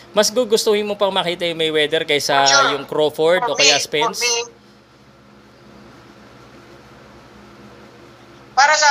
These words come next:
Speaker 2: akin, si Senator Manny, wala na siyang kailangan i-prove.
Speaker 1: Mm.
Speaker 2: Knowing him, talagang lahat ng pinakamagaling na boksingero, nilabanan niya.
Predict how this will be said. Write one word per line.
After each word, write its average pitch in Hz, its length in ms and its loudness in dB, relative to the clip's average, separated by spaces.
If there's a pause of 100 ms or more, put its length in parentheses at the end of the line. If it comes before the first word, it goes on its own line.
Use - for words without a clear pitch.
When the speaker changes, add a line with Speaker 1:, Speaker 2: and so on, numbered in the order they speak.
Speaker 2:
akin, 277 200 -8 (760)
si 240 240 -4 (600)
Senator 214 420 -4
Manny, 196 340 0 (400)
wala 196 220 -2
na 185 80 -8
siyang 185 180 -2
kailangan 180 440 -2
i-prove. - 400 -10 (1000)
Speaker 1:
Mm. 131 280 -8 (960)
Speaker 2:
Knowing 254 720 -2
him, 240 300 0
talagang 214 340 -2
lahat 208 300 2
ng 208 160 -2 (300)
pinakamagaling 202 680 -4
na 196 80 -10
boksingero, 185 640 -6 (340)
nilabanan 185 580 0
niya. 180 200 -4